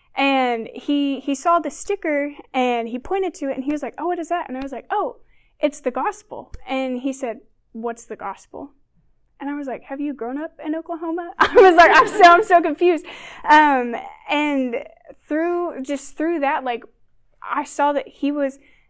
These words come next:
a sheep without a shepherd. And I got to have this conversation with him. There was, um, uh, two months ago, this is probably one of my favorite stories. Um, about two months ago, I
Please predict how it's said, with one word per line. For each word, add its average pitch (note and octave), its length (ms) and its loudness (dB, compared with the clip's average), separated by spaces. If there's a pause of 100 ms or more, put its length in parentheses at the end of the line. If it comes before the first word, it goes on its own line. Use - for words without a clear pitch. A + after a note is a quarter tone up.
a B3 60 -10
sheep D#4 300 -6
without D4+ 240 -6
a A3 40 -16
shepherd. - 480 -12 (760)
And D4 180 4
I C#4 100 2
got B3+ 360 0
to C#4+ 120 -4
have C#4+ 200 0
this C4 140 -6
conversation C4+ 500 -4
with C4 80 -4
him. B3+ 240 -6
There C4+ 160 4
was, C#4+ 300 2
um, B3 480 -6 (420)
uh, B3+ 60 -2 (100)
two - 160 -4
months C#4 260 -2
ago, A#3 320 -2
this C#4 200 -6
is C#4+ 100 -6
probably B3+ 360 -4 (100)
one B3+ 180 -8
of B3+ 60 -6
my B3 120 -6
favorite A#3+ 320 -10
stories. A#3+ 520 -8
Um, B3 380 -6 (720)
about C#4 240 8
two D4+ 160 2
months D#4 220 0
ago, C4 360 2 (220)
I B3+ 500 -2